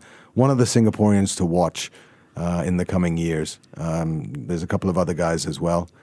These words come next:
whose games are really starting to develop. So it'd be nice to see the next generation of Singapore professional golfers perform well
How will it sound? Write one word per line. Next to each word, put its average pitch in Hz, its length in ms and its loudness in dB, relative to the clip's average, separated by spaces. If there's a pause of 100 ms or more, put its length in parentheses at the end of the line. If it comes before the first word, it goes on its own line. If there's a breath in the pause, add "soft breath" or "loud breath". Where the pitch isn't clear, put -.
(140)
whose 85 200 -4
games 90 340 0
are 85 80 0
really 85 240 -2
starting 85 340 -2
to 87 100 -6
develop. 80 400 -2 (640 soft breath)
So - 200 -2
it'd 95 100 2
be 92 100 2
nice 95 380 0
to - 180 -6
see 90 300 0
the 82 240 0
next 85 320 -2
generation 90 580 0
of 80 220 -4 (400 loud breath)
Singapore 87 640 -2
professional 85 560 -2
golfers 80 420 -2
perform 87 480 -4
well 80 340 0